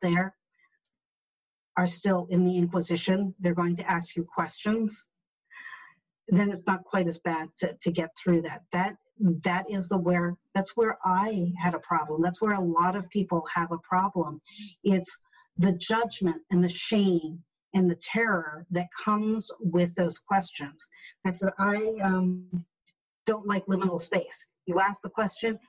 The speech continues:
and you're waiting for the response. And I can feel a lot of awful things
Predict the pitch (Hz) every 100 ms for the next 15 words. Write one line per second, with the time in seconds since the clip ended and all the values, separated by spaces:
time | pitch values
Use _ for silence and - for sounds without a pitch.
0 | - 185 185 180 190 190 - 175 170 165
1 | - 180 170 - - _ _ _ _ -
2 | 202 185 180 180 190 214 202 185 - -
3 | 202 175 - 170 170 190 185 170 185 185
4 | - 220 185 214 190 165 160 170